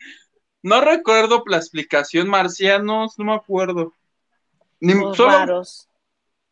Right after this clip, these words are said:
Speaker 1: No me acuerdo.
Speaker 2: ¿No? No, no, no,
Speaker 1: Pero
Speaker 2: no.
Speaker 1: tiene razón, esos son los grupos que hicieron aquellos. Este, tú que preguntaste, plebe, ahí está mi Henry,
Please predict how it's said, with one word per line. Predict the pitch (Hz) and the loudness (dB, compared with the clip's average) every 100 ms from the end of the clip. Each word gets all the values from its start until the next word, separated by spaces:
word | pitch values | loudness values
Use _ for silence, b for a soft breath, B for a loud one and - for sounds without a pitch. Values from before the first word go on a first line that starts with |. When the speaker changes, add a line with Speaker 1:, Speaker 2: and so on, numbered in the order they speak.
| _ _ _ _ _ _ _ _ - | _ _ _ _ _ _ _ _ -14
Speaker 1:
No | 349 | -6
me | 320 | -6
acuerdo. | - 104 - - | -6 -10 -14 -16
Speaker 2:
¿No? | 196 220 320 _ _ _ - _ _ _ 403 392 _ _ - 269 | -16 -16 -16 _ _ _ -20 _ _ _ _ _ _ _ -20 _
No, | 403 466 _ 349 | -16 -16 _ -14
no, | 403 - _ _ _ - | -14 -14 _ _ _ -2
no, | |
Speaker 1:
Pero | 202 208 226 | 2 4 4
Speaker 2:
no. | - | 2
Speaker 1:
tiene | 214 220 | 2 2
razón, | 196 160 165 196 196 | 2 2 2 -2 0
esos | 196 208 208 | -2 -2 -2
son | 196 190 196 | -4 -4 0
los | 196 170 139 139 | 0 0 -2 -6
grupos | 160 165 165 165 | -6 -2 -4 -4
que | 127 | -12
hicieron | 123 143 143 139 120 | -12 -8 -8 -6 -8
aquellos. | - 139 156 175 233 285 - - - _ _ _ _ _ 339 | -10 -8 -8 -6 -6 -8 -16 -20 -20 _ _ _ _ _ -16
Este, | - - - - 101 95 _ - _ _ _ - - _ _ _ _ _ _ _ _ _ - - | -14 -14 -18 -10 -10 -10 _ -20 _ _ _ -18 -18 _ _ _ _ _ _ _ _ _ -20 -16
tú | - | -8
que | - - | -4 0
preguntaste, | 127 120 120 131 131 - - | 2 0 0 0 -2 -6 -6
plebe, | 120 131 | -2 0
ahí | |
está | 135 151 | 0 0
mi | 143 127 - | 0 -4 -2
Henry, | 135 135 135 143 160 165 | 0 2 0 -2 -4 -4